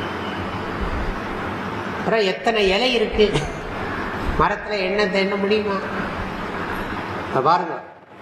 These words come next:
அத்வைத ஞானத்துக்காக வேண்டி துவைத்தத்துல எவ்வளவு ஆழமா போறோம் பாருங்க. துவைத்தத்துல ஆழமா போறவனுக்குத்தான் அத்வைத ஞானம் சித்திக்கும். துவைத்தத்துல போற விதமா போகணும்,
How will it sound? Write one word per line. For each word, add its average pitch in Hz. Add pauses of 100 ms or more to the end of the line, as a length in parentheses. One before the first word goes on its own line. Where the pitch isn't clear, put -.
(380)
அத்வைத 185
ஞானத்துக்காக 185
வேண்டி 180
துவைத்தத்துல 185
எவ்வளவு 175
ஆழமா 180 (120)
போறோம் 170
பாருங்க. 151 (1500)
துவைத்தத்துல 202 (180)
ஆழமா 208 (100)
போறவனுக்குத்தான் 208
அத்வைத 190
ஞானம் 175
சித்திக்கும். - (580)
துவைத்தத்துல 185
போற 208
விதமா 214
போகணும், 170